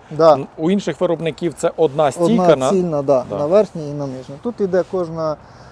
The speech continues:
Speaker 1: на кожен передплужник своя стійка. Більше того, е, кожен передплужник ще й можна регулювати,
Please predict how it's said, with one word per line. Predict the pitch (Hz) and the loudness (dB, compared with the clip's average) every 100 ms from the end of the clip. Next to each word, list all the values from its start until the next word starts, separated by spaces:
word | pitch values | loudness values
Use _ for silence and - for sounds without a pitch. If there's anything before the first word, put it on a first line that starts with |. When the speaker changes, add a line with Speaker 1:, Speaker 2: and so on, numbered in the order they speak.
| - - 160 | -20 -18 -6
Speaker 1:
на | 165 | -4
кожен | 190 175 165 147 | -2 -4 -4 -6
передплужник | 170 165 - 285 247 208 | -6 -6 -6 -6 -6 -8
своя | 180 180 180 | -4 -2 -2
стійка. | - 135 - | -8 -14 -12
Більше | 143 220 208 151 | -4 -4 -2 -2
того, | 156 135 127 - - - - - - | 0 0 -2 -6 -20 -20 -20 -20 -6
е, | 151 147 143 139 - | 0 2 2 0 2
кожен | 147 208 190 | 2 2 -2
передплужник | 208 190 226 277 247 190 | 0 -2 -2 -4 -2 -4
ще | - 202 | 0 0
й | |
можна | 190 202 190 180 | 0 -2 0 0
регулювати, | 185 170 185 185 165 131 | 0 2 2 4 4 2